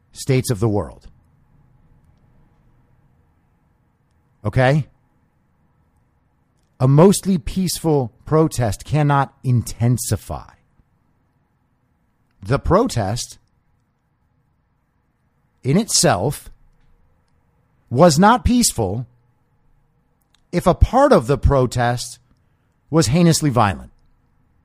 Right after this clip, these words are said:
Okay? Joe Biden's claims are not largely factual.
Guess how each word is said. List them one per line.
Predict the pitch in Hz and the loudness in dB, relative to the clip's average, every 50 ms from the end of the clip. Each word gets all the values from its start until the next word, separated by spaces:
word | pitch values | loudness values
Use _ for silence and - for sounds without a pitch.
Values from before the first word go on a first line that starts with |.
| _ _ _ _ _ - | _ _ _ _ _ -8
Okay? | 127 - 151 165 196 196 - _ _ _ _ _ _ _ _ _ _ _ _ _ _ _ _ _ _ _ _ _ _ _ _ _ _ _ _ _ _ _ _ _ _ _ _ _ _ _ _ _ _ _ _ - | -4 0 0 0 0 0 -4 _ _ _ _ _ _ _ _ _ _ _ _ _ _ _ _ _ _ _ _ _ _ _ _ _ _ _ _ _ _ _ _ _ _ _ _ _ _ _ _ _ _ _ _ -6
Joe | - 175 214 226 | 0 2 2 4
Biden's | 196 247 262 262 214 175 - | 4 4 4 4 4 2 0
claims | - - - 254 285 285 247 175 139 143 156 160 - - - - _ _ _ _ _ _ _ _ _ _ _ _ _ _ _ _ _ _ _ _ _ _ _ _ _ _ _ _ _ _ _ _ _ _ _ _ _ _ _ - | -2 -4 -2 0 0 2 2 2 2 2 2 0 -2 -4 -8 -12 _ _ _ _ _ _ _ _ _ _ _ _ _ _ _ _ _ _ _ _ _ _ _ _ _ _ _ _ _ _ _ _ _ _ _ _ _ _ _ 0
are | 151 180 | 2 4
not | 202 220 208 - | 4 4 2 0
largely | 143 127 123 131 151 170 185 185 151 127 117 120 131 135 123 | -2 -2 2 4 6 6 6 6 4 0 -2 -2 -2 -2 -4
factual. | - - 151 147 165 170 - - - 131 104 71 - - _ | -4 -2 -2 -2 -2 -2 -6 -8 -8 -6 -6 -8 -10 -20 _